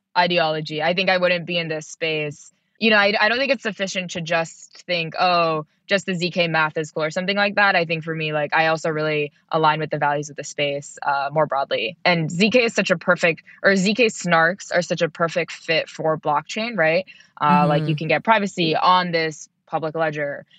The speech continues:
Speaker 1: and then you can get scalability on this decentralized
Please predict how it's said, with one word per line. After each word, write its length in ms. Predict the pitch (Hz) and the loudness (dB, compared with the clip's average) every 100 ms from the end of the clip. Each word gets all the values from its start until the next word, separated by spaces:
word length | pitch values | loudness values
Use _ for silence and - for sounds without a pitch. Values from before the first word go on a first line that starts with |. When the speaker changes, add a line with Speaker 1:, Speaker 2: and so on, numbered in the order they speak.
| _ | _
Speaker 1:
and 540 | - 160 156 151 151 147 - - | -6 -4 -4 -6 -8 -10 -16 -2
then 220 | 165 160 | 0 0
you 80 | 156 | -2
can 120 | 165 | 0
get 160 | 165 147 | 0 0
scalability 840 | - 190 214 254 233 180 165 151 | 0 0 2 2 2 2 0 0
on 140 | 156 | 0
this 140 | 156 165 | 0 -2
decentralized 960 | 165 151 156 151 151 151 147 147 160 | -4 -2 -2 -2 0 2 0 -2 -8